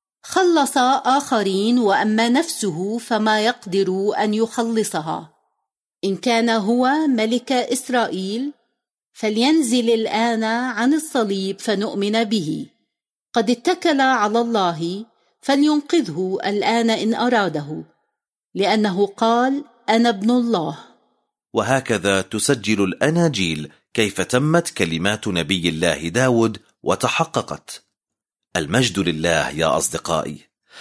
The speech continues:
Speaker 2: فهناك شيء آخر تنبأ به النبي داود في المزامير، وهي أخبار سارة جدًا،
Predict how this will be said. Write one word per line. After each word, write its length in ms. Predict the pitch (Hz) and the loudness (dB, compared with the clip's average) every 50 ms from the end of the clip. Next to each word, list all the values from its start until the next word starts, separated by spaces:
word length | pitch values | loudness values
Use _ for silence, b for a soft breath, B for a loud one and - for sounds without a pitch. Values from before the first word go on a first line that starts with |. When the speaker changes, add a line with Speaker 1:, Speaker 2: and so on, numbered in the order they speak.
| B B B | B B B
Speaker 2:
فهناك 520 | - 120 104 107 110 123 156 165 - 147 | -4 -4 -2 0 0 0 0 0 0 0
شيء 440 | 139 - 151 147 - - 131 131 - - | 0 2 2 2 2 2 0 0 0 0
آخر 440 | - 151 127 101 - - 101 113 135 | 0 0 2 0 0 0 0 0 0
تنبأ 580 | 143 - 123 95 87 87 90 85 101 78 80 85 | 0 -2 -2 -2 -2 -2 0 0 0 2 2 0
به 220 | 76 92 92 82 | 0 -2 -4 -4
النبي 480 | 87 82 80 80 73 95 92 85 82 82 | -4 -4 -4 -4 -2 -2 -2 -2 -2 -2
داود 420 | 69 98 104 117 117 127 135 127 | 0 0 0 0 2 0 0 0
في 100 | - 101 | -2 -6
المزامير، 760 | 82 76 78 78 76 - 90 85 98 127 135 127 123 123 117 B B B B B B B - | -6 -4 -6 -6 -2 -2 -2 -2 -2 -2 0 0 0 -2 -4 B B B B B B B -2
وهي 460 | 90 85 98 95 87 85 80 - - - | -2 -2 0 0 0 0 0 0 -2 -4
أخبار 680 | - - - 92 113 147 151 143 135 127 135 127 110 | -4 -4 -4 -2 0 2 2 4 2 2 2 0 -2
سارة 600 | - - - - 135 156 170 165 160 160 160 156 - | -4 -4 0 0 2 2 4 2 2 2 0 0 0
جدًا، 580 | 160 135 107 113 110 85 69 - 73 62 57 | -2 -2 0 -2 -2 -2 -2 -4 -4 -6 -6